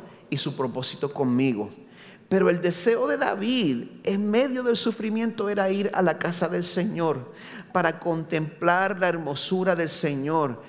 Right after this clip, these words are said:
y para meditar en su templo. En medio del sufrimiento, David quería buscar de Dios. Porque la presencia de Dios resultaba en que el corazón de David era fortalecido,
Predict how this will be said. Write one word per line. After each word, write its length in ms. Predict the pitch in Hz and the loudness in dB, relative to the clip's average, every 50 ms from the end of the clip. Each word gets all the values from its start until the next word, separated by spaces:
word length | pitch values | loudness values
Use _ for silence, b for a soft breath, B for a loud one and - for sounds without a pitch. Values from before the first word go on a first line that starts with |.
| B B B B B B | B B B B B B
y 120 | 151 139 | -6 -4
para 240 | - - 131 123 123 | -2 -2 -2 0 0
meditar 720 | 127 127 127 117 120 117 - 120 123 123 123 120 - - - | -2 -2 -2 -4 -4 -2 0 0 0 0 -2 -4 -8 -12 -14
en 120 | - 120 110 | -12 -10 -10
su 180 | - - 110 | -8 -8 -8
templo. 440 | - - 117 110 110 - - - - - - - - - - - - _ _ _ _ _ _ _ _ _ _ _ _ _ _ - _ _ _ _ _ _ _ _ _ _ _ _ - B B B B B B B B B B B B B B B B B B _ _ _ _ - | -4 -4 -4 -4 -4 -8 -12 -16 -16 -16 -18 -20 -20 -20 -20 -20 -20 _ _ _ _ _ _ _ _ _ _ _ _ _ _ -20 _ _ _ _ _ _ _ _ _ _ _ _ -20 B B B B B B B B B B B B B B B B B B _ _ _ _ -4
En 200 | 160 156 143 147 | -2 -2 0 0
medio 240 | 185 196 185 214 202 | 0 0 2 2 2
del 140 | 180 196 | 2 2
sufrimiento, 880 | - - - 180 - 196 175 156 151 160 165 165 156 - - 123 113 107 110 | 0 2 -2 -2 0 -2 -2 0 2 2 2 2 0 -4 -4 -4 -4 -2 0
David 280 | 123 120 117 139 143 | 0 0 0 0 -4
quería 400 | 139 - - 113 107 127 131 123 | -6 -4 -4 -4 -2 0 0 0
buscar 360 | 117 107 104 - - 107 101 101 | 0 -2 -4 -4 -4 -2 -2 -2
de 120 | 98 95 | -4 -4
Dios. 580 | 90 87 85 - - - - - - - - - - _ - - _ _ _ _ _ _ _ _ _ _ _ _ _ B B B B B B B B B B B | -6 -6 -8 -8 -8 -8 -8 -12 -14 -18 -20 -20 -20 _ -20 -20 _ _ _ _ _ _ _ _ _ _ _ _ _ B B B B B B B B B B B
Porque 240 | B 151 - - 165 | B -2 -2 0 2
la 160 | 151 143 143 | 2 2 2
presencia 580 | - 151 151 - - 170 170 180 170 - 220 214 | 0 -2 -2 0 -2 -2 -2 -2 0 0 0 0
de 160 | 214 214 196 | 0 0 -2
Dios 340 | 175 180 180 190 185 175 156 | -2 -4 -2 -2 -2 0 0
resultaba 840 | 175 165 160 - 156 139 131 - - - 151 156 156 139 117 101 B B B B B B B B B | -2 -2 -2 -2 -4 -6 -6 -6 -4 -2 0 0 2 0 0 -2 B B B B B B B B B
en 220 | - 139 143 139 - | -4 -2 -2 -2 -2
que 220 | - 147 143 147 | 0 0 0 0
el 140 | 139 135 123 | 0 -4 -4
corazón 460 | - 139 131 127 - - - 147 151 | -2 -2 -2 -2 -2 -4 -4 -4 0
de 80 | 151 160 | 2 2
David 280 | 151 139 143 160 160 151 | 2 2 2 2 2 2
era 160 | 147 143 143 | 2 2 2
fortalecido, 1300 | 143 - 143 135 135 - - 131 127 123 117 110 - - - - 160 202 208 170 131 127 127 131 131 | 0 -2 -4 -6 -4 -2 0 2 2 2 2 -2 -4 -6 -4 -2 -2 0 2 4 4 4 4 4 0